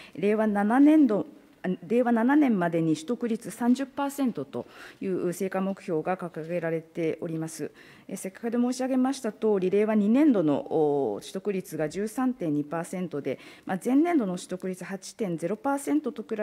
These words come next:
べて、まあ、増加傾向、増加をはしているものの、未だ目標に比べ、まあ、低い水準にとどまっておりまして、まあ、一層の努力が必要な状況にありまして、えー、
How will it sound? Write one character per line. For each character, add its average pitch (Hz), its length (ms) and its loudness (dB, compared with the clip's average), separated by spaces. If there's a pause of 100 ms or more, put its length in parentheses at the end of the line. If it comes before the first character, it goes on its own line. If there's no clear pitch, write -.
べ 196 100 -6
て、 170 140 -4
ま 185 160 -2
あ、 - 60 -6 (100)
増 277 200 -2
加 277 140 -8
傾 302 320 -6
向、 - 160 -6
増 233 180 -6
加 277 140 -4
を 277 60 0
は 269 160 -4
し - 100 -14
て 262 100 -4
い 254 80 0
る 247 80 0
も 240 140 0
の 240 100 -2
の、 233 160 -4 (260)
未 226 220 2
だ 240 200 2
目 220 120 0
標 240 220 -2
に 233 80 0
比 - 60 -12 (200)
べ、 214 120 -4
ま 208 100 -6
あ、 190 40 -6
低 - 220 -8
い 233 40 -4
水 196 240 -8
準 180 160 -6
に 170 100 -4
と 175 80 -12
ど 180 140 -6
ま 190 100 -6
っ 208 40 -8
て - 120 -12
お 156 60 -4
り 165 100 -4
ま 170 100 -6
し - 140 -14
て、 165 220 -4 (420)
ま - 120 -4
あ、 180 40 0
一 175 120 -4
層 190 180 -6
の 180 120 -4
努 190 120 -2
力 165 180 -6
が 156 80 -6
必 - 220 -12
要 156 80 -6
な 165 100 -6
状 156 200 -8
況 156 180 -8
に 151 100 -6
あ 151 60 -8
り 151 80 -6
ま 156 120 -8
し - 120 -18
て、 143 180 -8 (260)
え 147 560 -2
ー、 - 60 -20